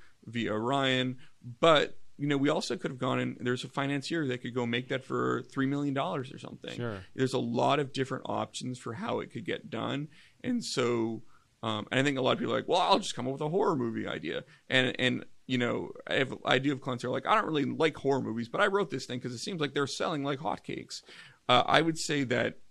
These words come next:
Speaker 1: if you don't love horror, you probably shouldn't be writing horror, um, because if you don't love horror, you're not gonna know all the stuff that's been done. And horror is a, a very difficult genre 'cause so much has been done.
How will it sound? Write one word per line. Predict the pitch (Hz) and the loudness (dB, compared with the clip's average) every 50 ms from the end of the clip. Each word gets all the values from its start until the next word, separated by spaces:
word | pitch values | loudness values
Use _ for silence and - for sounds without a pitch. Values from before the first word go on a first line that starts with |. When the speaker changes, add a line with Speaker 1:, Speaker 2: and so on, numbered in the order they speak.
| - _ _ | -20 _ _
Speaker 1:
if | 131 123 113 | -8 -6 -6
you | 117 127 156 | -2 -2 2
don't | 160 170 170 160 156 | 2 4 2 2 2
love | 156 151 135 123 | 0 0 0 -2
horror, | 127 117 120 131 135 143 143 | -2 0 2 2 2 2 2
you | 123 120 117 | 0 -2 -4
probably | - - - 113 127 127 131 123 | -6 -4 -2 -2 -2 -2 -2 -6
shouldn't | 123 - - 98 113 107 98 | -6 -6 -6 -6 -6 -4 -4
be | 139 143 143 | -2 -2 0
writing | 151 151 147 151 151 147 | 0 0 -2 -2 -2 -2
horror, | 147 156 151 151 151 156 156 165 160 - - - - - _ _ | -4 -2 -2 -2 -2 -4 -4 -6 -8 -10 -16 -20 -20 -20 _ _
um, | - 120 120 117 117 113 113 113 113 - - - - - - | 0 2 2 2 2 0 -2 -2 -4 -6 -8 -12 -14 -8 -8
because | 131 120 127 123 120 117 113 110 - - - - - | -4 0 2 2 2 2 0 -4 -8 -12 -16 -14 -12
if | |
you | - 131 | -6 -6
don't | 139 - | -4 -2
love | - 139 165 175 165 | 0 2 2 2 2
horror, | 151 135 127 | 2 0 2
you're | 127 127 123 | 2 2 2
not | 120 123 143 143 | 2 2 0 0
gonna | - 127 123 | 0 -2 -2
know | 120 131 | -2 0
all | 131 123 | -2 -2
the | - 226 | -4 -4
stuff | - - - 123 - | -6 -6 -6 -6 -6
that's | 113 - - | -8 -10 -8
been | - 110 113 113 | -6 -6 -4 -2
done. | 160 160 156 147 | 0 2 2 2
And | 135 131 | 0 -2
horror | 127 - - 156 170 185 175 143 | -4 -4 -4 -2 0 2 2 0
is | 123 123 | 0 -2
a, | 127 - - - - - _ _ _ _ _ _ _ _ - - - - - - - - - | -4 -6 -6 -14 -20 -20 _ _ _ _ _ _ _ _ -20 -20 -20 -14 -12 -12 -10 -10 -8
a | - | -8
very | 123 120 143 156 165 160 147 | -4 2 4 6 6 6 6
difficult | 135 139 131 131 131 - - 107 | 4 2 0 0 -2 -2 -2 0
genre | - 127 127 127 123 | 0 0 2 2 0
'cause | 120 110 - - - - | -2 -4 -6 -4 -4 0
so | - 147 147 147 | 2 2 2 4
much | 139 139 135 - | 2 0 0 -2
has | 127 - | -6 -4
been | - 120 123 | -4 -2 0
done. | 123 120 117 | 0 -2 -2